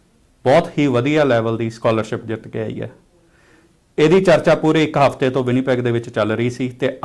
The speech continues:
ਅੱਜ ਸਾਨੂੰ ਮੌਕਾ ਮਿਲਿਆ ਕਿ ਅਸੀਂ Women's Day 'ਤੇ ਇਸ ਬੱਚੀ ਨੂੰ ਇੰਟਰਵਿਊ ਕਰ ਸਕੀਏ। ਤੇ ਮੈਂ ਹੁਣ ਵੈਲਕਮ ਕਰਦਾ ਸਾਡੀ ਅੱਜ ਦੀ ਮਹਿਮਾਨ ਬਿਸਮਿਨ ਰੰਧਾਵਾ ਦਾ।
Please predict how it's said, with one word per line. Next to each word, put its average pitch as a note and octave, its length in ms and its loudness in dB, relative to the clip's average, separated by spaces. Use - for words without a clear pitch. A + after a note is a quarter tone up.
ਅੱਜ B2 140 0
ਸਾਨੂੰ B2 340 -2
ਮੌਕਾ A2+ 340 -2
ਮਿਲਿਆ A#2 260 -2
ਕਿ A#2+ 180 -4
ਅਸੀਂ A#2 160 -2
Women's C3 340 0
Day A#2 80 0
'ਤੇ A#2 320 -8
ਇਸ B2 160 -10
ਬੱਚੀ B2 320 -2
ਨੂੰ A#2+ 260 -4
ਇੰਟਰਵਿਊ A#2 380 -2
ਕਰ A2 160 -8
ਸਕੀਏ। A#2 400 -14
ਤੇ B2 80 -2
ਮੈਂ A#2 260 0
ਹੁਣ C3 240 -4
ਵੈਲਕਮ B2+ 380 0
ਕਰਦਾ B2+ 300 -2
ਸਾਡੀ B2+ 460 -2
ਅੱਜ B2 140 0
ਦੀ B2 160 0
ਮਹਿਮਾਨ A2 560 -4
ਬਿਸਮਿਨ C3 560 0
ਰੰਧਾਵਾ A2+ 440 0
ਦਾ। A2+ 120 -12